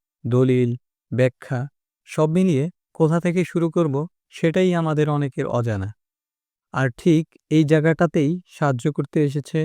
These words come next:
একটি অমূল্য বই, আল মুখতাসার ফি শারহি আরকানিল ইসলাম, ইসলামের পাঁচ রুকুনের সংক্ষিপ্ত, স্পষ্ট ও দালিলিক ব্যাখ্যা।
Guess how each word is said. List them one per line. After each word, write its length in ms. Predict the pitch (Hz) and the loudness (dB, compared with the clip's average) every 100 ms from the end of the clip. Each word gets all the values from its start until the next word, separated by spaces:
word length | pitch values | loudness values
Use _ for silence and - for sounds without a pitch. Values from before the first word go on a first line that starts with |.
| 180 _ _ - | -4 _ _ -6
একটি 260 | 131 - 156 - | -6 -4 -4 -2
অমূল্য 360 | 135 143 139 131 | 0 2 2 2
বই, 280 | 110 98 113 - _ _ _ _ - | 0 -2 -6 -12 _ _ _ _ -2
আল 120 | 135 139 | 2 2
মুখতাসার 640 | 139 - 165 147 156 139 - _ | 0 -2 -2 2 2 0 -4 _
ফি 180 | - 143 | -2 0
শারহি 420 | 135 - 139 131 151 | 0 -2 -2 0 2
আরকানিল 500 | 131 127 135 131 127 | 0 0 -2 0 0
ইসলাম, 380 | 120 - 120 98 104 _ _ _ _ _ _ - | -2 -6 -6 -6 -8 _ _ _ _ _ _ -8
ইসলামের 500 | 135 - 165 175 147 180 _ _ _ - | -6 0 2 2 2 -2 _ _ _ -2
পাঁচ 140 | 151 - | -2 -2
রুকুনের 460 | 151 143 151 175 196 | -4 0 2 2 -2
সংক্ষিপ্ত, 500 | - 147 135 143 - 147 | -4 -4 -2 -4 2 2
স্পষ্ট 460 | - - 156 147 - 180 214 - | 2 0 0 0 0 0 0 -2
ও 80 | 139 | 0
দালিলিক 420 | 135 123 127 120 117 | 2 4 4 2 0
ব্যাখ্যা। 380 | 113 113 - 101 | -2 -2 -6 -10